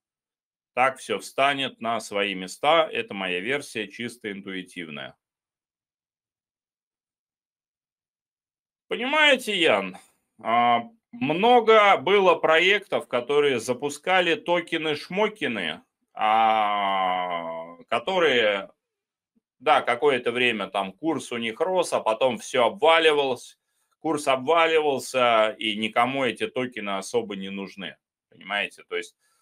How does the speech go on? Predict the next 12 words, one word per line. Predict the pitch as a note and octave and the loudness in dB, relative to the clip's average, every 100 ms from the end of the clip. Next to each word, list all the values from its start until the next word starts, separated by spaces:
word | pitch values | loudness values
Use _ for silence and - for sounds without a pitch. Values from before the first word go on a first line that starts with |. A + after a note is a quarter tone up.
| _ _ - | _ _ -10
а, | D#2 E2 D#2+ D#2+ | -2 0 0 0
пошла | - B2+ - D#3+ D3+ | 2 0 6 6 6
мода | D#3 E3+ D#3 D3+ C3 A#2+ - G#2+ | 6 6 6 6 6 2 -4 -10
всякие | - C#3+ C3+ C3+ C3 | -4 -4 -4 -4 -4
токены | E3 F3+ E3+ D#3+ D3+ D3+ D3+ D3 - | -2 -2 -2 -6 -2 0 -2 -4 -10
или | G2+ G2 | -6 -4
монеты | A2 A#2 C3+ D3 D3 C3+ | -2 -4 -2 -2 -2 -4
там | B2+ B2 A2+ | 2 0 0
использовать | A2 - C#3+ D3 A#2+ B2+ A#2 - | -6 -4 -2 0 -2 -2 -2 0
как | A#2 A#2 | -2 0
вариант | A#2+ B2+ B2 A#2 | 0 2 2 0
скама. | A#2 - A#2+ F2 D#2 | -6 2 4 4 -2